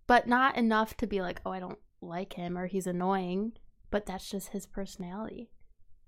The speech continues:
And that's how, I don't know, that, like, factors into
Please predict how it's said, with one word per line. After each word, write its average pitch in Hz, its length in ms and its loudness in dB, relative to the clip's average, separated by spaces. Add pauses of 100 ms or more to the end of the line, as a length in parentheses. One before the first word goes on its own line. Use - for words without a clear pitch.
(180)
And 185 100 -2
that's - 200 -12
how, 175 580 -6
I 196 80 -2
don't 196 160 0
know, 196 180 0
that, 170 140 -8
like, 180 200 -8
factors 196 400 -6
into 190 520 -2